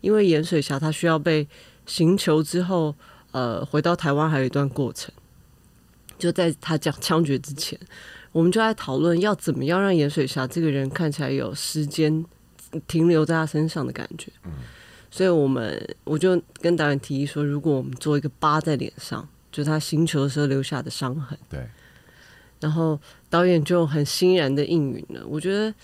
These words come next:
Speaker 1: 这就是他给演员一个很大的空间吧。
Speaker 2: 对，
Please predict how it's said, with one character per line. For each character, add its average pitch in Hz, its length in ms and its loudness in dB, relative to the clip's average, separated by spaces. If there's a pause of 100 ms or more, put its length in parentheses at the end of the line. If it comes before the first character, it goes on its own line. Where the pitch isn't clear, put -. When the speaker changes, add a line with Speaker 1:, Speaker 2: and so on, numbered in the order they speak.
(680)
Speaker 1:
这 - 160 -2
就 233 140 0
是 226 80 -4
他 214 240 -2
给 156 180 0
演 139 180 0
员 131 220 -8
一 135 60 -6
个 147 60 -8
很 127 180 -8
大 139 220 -6
的 147 120 -10
空 - 300 -10
间 - 240 -14
吧。 - 140 -14
Speaker 2:
对， 65 200 -8